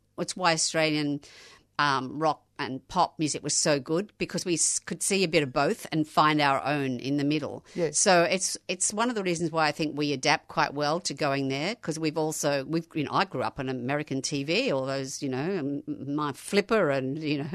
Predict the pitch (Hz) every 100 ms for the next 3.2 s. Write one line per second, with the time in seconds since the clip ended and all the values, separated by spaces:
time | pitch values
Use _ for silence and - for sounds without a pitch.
0 | - - - - 156 185 208 208 165 160
1 | 180 180 165 139 147 147 127 156 - -
2 | - - 160 160 160 - _ _ - 180
3 | 170